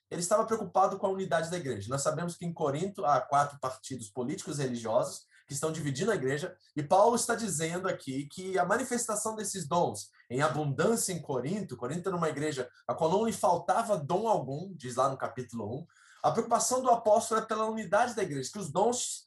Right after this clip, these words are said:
estivessem trabalhando em prol dessa unidade. Ele vai dizer no versículo quatro e seis, que nós vamos ver mais pra frente, que há diferentes tipos de dons, mas o Espírito é o mesmo.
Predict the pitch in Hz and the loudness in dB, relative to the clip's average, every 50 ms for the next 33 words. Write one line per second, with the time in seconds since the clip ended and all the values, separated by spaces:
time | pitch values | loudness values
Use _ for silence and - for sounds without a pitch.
0 | _ _ - 180 175 - 202 165 160 208 240 240 240 214 180 - 233 233 254 277 | _ _ -6 -6 -4 -4 -4 2 4 4 4 4 -2 -6 -6 -2 0 0 0 4
1 | 254 247 226 208 175 180 302 214 233 240 - - _ 196 202 226 262 262 - 196 | 4 4 4 6 4 2 0 0 -2 -4 -6 -10 _ 2 4 4 4 2 -2 -4
2 | - - - 156 139 135 120 107 113 98 92 - - - - _ _ _ _ _ | -4 -4 -6 -6 -6 -8 -4 -2 -4 -4 -4 -6 -14 -20 -20 _ _ _ _ _
3 | - 120 143 151 160 147 143 131 175 185 175 143 151 143 - - - 147 131 - | -6 -4 2 2 2 2 2 -2 -2 -2 0 0 -2 -2 -2 -4 -4 -6 -2 2
4 | 151 143 143 - - - 147 147 143 - 131 123 120 131 131 120 120 127 123 117 | 4 4 4 2 -4 -8 -8 -8 -6 -6 -6 -6 -4 -6 -8 -6 -4 -6 -4 -4
5 | 117 120 - - 110 104 - - 185 220 226 - - - 98 - _ _ _ _ | -6 -8 -6 -6 -6 -6 -4 -4 -2 -2 -2 -4 -6 -12 -12 -16 _ _ _ _
6 | _ - 185 196 202 185 - 208 - 208 196 208 254 285 - 277 240 - - 233 | _ 0 2 2 2 2 0 -4 -2 0 0 0 0 -2 -4 -6 -6 -4 -6 -6
7 | - - 214 175 165 143 120 135 135 135 147 190 226 220 - - - _ _ _ | -6 -6 -4 -4 -4 -2 -2 0 0 0 0 -2 -2 -4 -8 -12 -14 _ _ _
8 | - 147 170 180 175 180 196 190 - - - - - - 269 294 285 262 - - | -2 0 0 0 0 -2 -2 -2 0 0 -2 -4 -4 -4 -4 -2 -2 -4 -2 -2
9 | 214 190 170 147 139 120 101 98 - - | -2 -2 0 -2 -4 -4 -4 -6 -10 -14